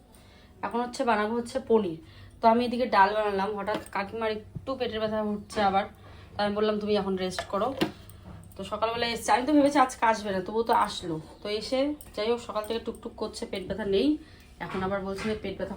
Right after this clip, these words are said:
করছে হালকা, তাই আমি বললাম, "এখন বসে থাকো, এখন আর কিছু করতে হবে না।" এমন তো না যে আমি কাজকর্ম করি না বা পারি না, তাই না? বসে থাকতেই চায় না, তো কত কাজ করলাম।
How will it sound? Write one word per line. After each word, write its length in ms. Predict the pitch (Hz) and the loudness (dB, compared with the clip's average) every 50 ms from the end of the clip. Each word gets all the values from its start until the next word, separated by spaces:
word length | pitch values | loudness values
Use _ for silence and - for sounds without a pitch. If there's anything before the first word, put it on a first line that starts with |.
| - - | -10 -10
করছে 260 | 208 196 190 - - 202 | -12 -10 -10 -12 -12 -10
হালকা, 260 | 185 180 180 180 208 196 | -8 -8 -8 -8 -10 -10
তাই 140 | - 196 185 | -8 -8 -8
আমি 100 | 185 185 185 | -6 -6 -6
বললাম, 180 | 180 180 180 | -6 -6 -6
"এখন 180 | 175 170 175 180 170 | -6 -6 -6 -6 -4
বসে 160 | 175 175 185 180 | -6 -6 -8 -10
থাকো, 140 | 180 196 | -8 -6
এখন 200 | 208 185 175 175 | -6 -6 -6 -8
আর 100 | 165 165 160 | -10 -10 -10
কিছু 180 | 202 175 - 165 | -12 -12 -12 -10
করতে 220 | - 175 170 - - | -10 -10 -8 -8 -8
হবে 120 | 160 160 165 | -6 -6 -4
না।" 60 | 165 165 170 | -4 -4 -4
এমন 140 | 180 190 196 196 | -6 -6 -6 -6
তো 60 | 202 | -4
না 120 | 208 214 214 | -4 -4 -4
যে 80 | 214 214 | -4 -6
আমি 120 | 196 208 | -6 -8
কাজকর্ম 460 | 208 208 196 196 - - 214 202 202 202 202 - | -8 -8 -10 -10 -10 -10 -10 -10 -10 -10 -10 -8
করি 180 | 196 208 214 | -8 -8 -8
না 140 | 214 208 208 | -8 -8 -8
বা 80 | 185 190 | -8 -8
পারি 260 | 185 - 185 180 190 - | -6 -4 -4 -6 -6 -8
না, 60 | 196 175 - - - - - - - - - - - - | -12 -14 -14 -16 -16 -14 -14 -12 -12 -14 -14 -18 -20 -6
তাই 140 | - 202 202 | -2 0 0
না? 100 | 190 165 160 - - - - - - - - - | 0 0 -4 -6 -10 -16 -18 -18 -20 -18 -10 -6
বসে 200 | 185 196 196 220 | -6 -4 -2 0
থাকতেই 360 | 214 208 196 - - 214 220 | 0 -2 -2 -2 -2 -2 0
চায় 200 | 214 214 190 175 170 | 2 2 2 2 2
না, 60 | 170 165 - - - - - - - - - - - | -2 -4 -8 -14 -20 -20 -16 -14 -14 -14 -14 -12 -6
তো 100 | - 180 175 175 175 175 165 - - - - - | -2 0 0 0 0 -2 -6 -12 -20 -20 -16 -12
কত 160 | - 190 - 202 | -10 -8 -6 -6
কাজ 220 | 196 - 202 - - | -6 -6 -6 -6 -8
করলাম। 340 | - - 214 220 240 247 | -8 -6 -4 -2 -2 -2